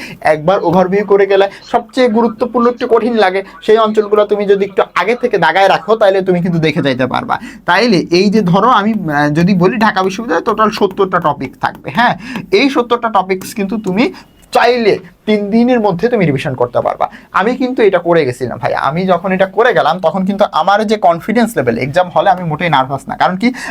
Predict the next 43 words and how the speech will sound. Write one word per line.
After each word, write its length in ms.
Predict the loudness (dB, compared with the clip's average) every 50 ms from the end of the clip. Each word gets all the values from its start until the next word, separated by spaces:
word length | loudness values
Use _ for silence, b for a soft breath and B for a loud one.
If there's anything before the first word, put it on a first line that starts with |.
| B
আমার 260 | B -2 0 2 0 0
আর 300 | 0 0 2 2 2 4
করার 280 | 2 2 2 2 0
কিছু 220 | -2 -4 -8 -4 -2
নাই, 160 | 0 2 2
আমি 160 | 2 0 0
তো 100 | -2 -4 -2 2
পড়ছি 320 | 4 4 4 4 2 0 0
সব 200 | 0 0 -2 -2 -4
কিছু, 280 | -6 -4 0 0 -2 -2 B B B B B
নানাভাবে 460 | 0 0 2 2 2 2 2 2 2
রিভিশন 400 | 2 2 2 2 2 0 0 0
করছি। 320 | 0 0 0 -2 -4 -14 -10 -4
Even 320 | 0 2 4 4 4 2 0 -2 0
পরীক্ষার 500 | 2 2 2 0 -4 -8 -4 -2 -2 -2 -2 -2 -2
আগে 360 | -2 -2 -2 -2 -4 -6 -4 -4
তিন 200 | -2 0 0 0
দিনের 240 | 0 0 0 0 0
মধ্যে 340 | 0 -2 -2 0 -2 -2 -2 B B B B
আমি 140 | B -4 -2
সবগুলো 420 | 0 0 -2 -2 0 0 0 2 2
টপিক 380 | 2 0 -2 -2 -4 -6 -4
একটু 200 | -6 -6 -6 -6
সুন্দর 340 | -8 -6 -2 0 0 2 2
করে 180 | 2 2 2 2
দেখে 240 | 2 2 2 0
যাচ্ছি। 340 | 0 -2 -4 -8 -10 -14 -14 -14 B B B B B
তার 160 | -2 0 0
ফলে 180 | 0 0 0 0
কি 160 | 0 0 0
হচ্ছে? 200 | 0 0 0 -2
তোমার 200 | -2 0 -2 -2
পরীক্ষার 380 | 0 0 -2 -2 -2 -2 -4 -4
হলে 200 | 0 0 0 0
তুমি 160 | 0 0 0
নিজেকে 340 | 0 2 2 0 0 2 2
আরো 260 | 2 2 2 0 0 -4 -6
বুস্ট 360 | -2 0 0 0 0 0 -2
আপ 140 | -2 -2 -4
আকারে 220 | -6 -4 -4 -4
পাবা 300 | -4 -4 -2 -2 -2 -4 B B B B 0
যে, 120 | 0 0
"না, 180 | 2 2 -2